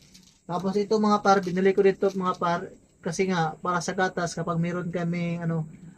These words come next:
ah, lakad, ito ka sa gatas, mga par. At syempre, mga par, ito yung gloves, mga par. Kapag nagsusuntukan kayo, mga par, sa, sa anak ko, so ito, mga par, gloves. Joke lang.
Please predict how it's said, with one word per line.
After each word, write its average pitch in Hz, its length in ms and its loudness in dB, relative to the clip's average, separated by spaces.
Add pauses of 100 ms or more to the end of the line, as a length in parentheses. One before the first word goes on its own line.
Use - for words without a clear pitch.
(180)
ah, 160 160 -2
lakad, 165 400 0
ito 156 320 -4
ka 151 160 -4
sa 151 80 -6
gatas, 147 400 -6
mga 147 160 -6
par. 160 220 0 (540)
At - 80 -12
syempre, 226 280 4
mga 226 240 6
par, 220 200 2
ito 196 120 4
yung 208 240 6
gloves, 190 320 4
mga 180 240 0
par. 180 240 4 (380)
Kapag 190 320 -4
nagsusuntukan 196 640 2
kayo, 202 220 4
mga 196 180 4
par, 190 140 0
sa, 185 320 -4
sa 190 160 0
anak 185 240 0
ko, 170 80 -4
so 320 100 -4
ito, 165 100 0
mga 381 360 6
par, - 120 4
gloves. 156 280 2 (160)
Joke 156 180 -2
lang. 151 160 0